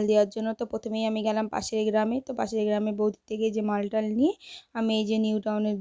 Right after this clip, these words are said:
উদ্দেশ্যে রওনা দিলাম। তো যাওয়ার সময় তাড়াতাড়ি করে এসে আমি এখানে হচ্ছে তেল নিয়ে নিলাম। এই যে রাস্তাগুলো এত ভাঙা, যেতে কষ্ট হয়, কি আর বলবো। তেল টেল নিয়ে হাওয়াটা আমি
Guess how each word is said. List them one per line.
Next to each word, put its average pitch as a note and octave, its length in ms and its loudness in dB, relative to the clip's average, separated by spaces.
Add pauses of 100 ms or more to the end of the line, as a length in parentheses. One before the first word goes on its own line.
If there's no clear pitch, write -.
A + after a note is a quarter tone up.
(200)
উদ্দেশ্যে A3 360 -2
রওনা G#3 280 4
দিলাম। G#3 280 2
তো G3+ 140 -6
যাওয়ার G#3 360 4
সময় A3 360 -4 (340)
তাড়াতাড়ি G#3+ 400 0
করে A3 340 4
এসে A3 300 0
আমি A3 320 0
এখানে G#3+ 360 -4
হচ্ছে A3 340 -4 (380)
তেল A3+ 240 2
নিয়ে A3 240 2
নিলাম। G#3+ 220 0 (100)
এই B3 140 0
যে A#3 100 2
রাস্তাগুলো A#3 520 2
এত A3+ 260 2 (100)
ভাঙা, A3+ 360 0
যেতে A3+ 260 -2
কষ্ট A3 300 0
হয়, A#3 240 2
কি - 180 -10
আর A3 100 4
বলবো। G#3+ 340 2 (380)
তেল A#3 260 2
টেল A#3 240 2
নিয়ে B3+ 200 6
হাওয়াটা G#3+ 440 2
আমি G#3+ 120 0